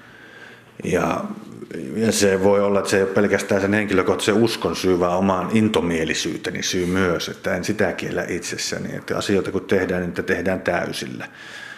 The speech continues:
Ja se on myös jossain mielessä kaunista välillä, kunhan se nyt ei mene ihan kohtuuttomuuksiin.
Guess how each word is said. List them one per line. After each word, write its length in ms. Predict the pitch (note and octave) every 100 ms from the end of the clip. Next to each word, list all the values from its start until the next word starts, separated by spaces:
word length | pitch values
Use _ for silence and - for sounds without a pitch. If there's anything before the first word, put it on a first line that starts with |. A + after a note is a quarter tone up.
| - - -
Ja 60 | F#2
se 100 | G2+
on 80 | F#2
myös 240 | F#2 F2 - G2
jossain 320 | F#2 - E2+
mielessä 200 | E2 -
kaunista 560 | F#2+ F2 - - F#2+
välillä, 280 | G2 G2+ F#2+
kunhan 200 | - G2+
se 80 | F2+
nyt 180 | F2+ F#2+
ei 80 | F2+
mene 200 | F2+ F#2
ihan 160 | F2+
kohtuuttomuuksiin. 1080 | - F2+ - - - - - - - -